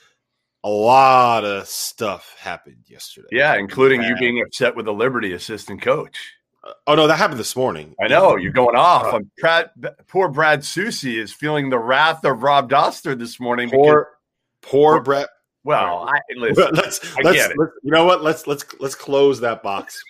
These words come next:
Speaker 1: We'll, we'll,
Speaker 2: <laughs>
Speaker 1: we'll throw that one out for, uh, for a later feed. Um,
Speaker 2: All right, done,
Speaker 1: all right.
Speaker 2: done.
Speaker 1: Cra-,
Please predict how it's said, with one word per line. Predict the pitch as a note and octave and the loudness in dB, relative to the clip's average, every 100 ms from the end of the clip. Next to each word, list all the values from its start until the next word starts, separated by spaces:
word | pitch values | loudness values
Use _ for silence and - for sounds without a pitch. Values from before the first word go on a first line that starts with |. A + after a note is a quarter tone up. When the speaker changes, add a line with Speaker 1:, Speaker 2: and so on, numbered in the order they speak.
| - - G#3 | -10 -6 -6
Speaker 1:
We'll, | - - | -4 -4
we'll, | - F3 - - | -2 -2 -4 -8
Speaker 2:
<laughs> | - - | -10 -6
Speaker 1:
we'll | F3 - | -6 2
throw | F#3+ F3+ | 4 4
that | E3 | 4
one | D3+ D3 | 4 2
out | C3+ C3 | 2 0
for, | B2+ B2 | -2 0
uh, | A#2+ A2 G2+ A#2+ | 2 0 -2 -8
for | - A2 | -6 -4
a | |
later | G2+ F#2+ E2+ | -2 -4 -8
feed. | - D2+ D2 | -16 -20 -12
Um, | G#2+ G#2+ G#2 | -4 -2 0
Speaker 2:
All | A#2+ | 0
right, | F2 - - - | -2 -8 -20 -4
done, | C3 F2+ - | 0 0 0
Speaker 1:
all | B2 | 0
right. | |
Speaker 2:
done. | G#2 D#2+ | 0 0
Speaker 1:
Cra-, | D#3+ | 0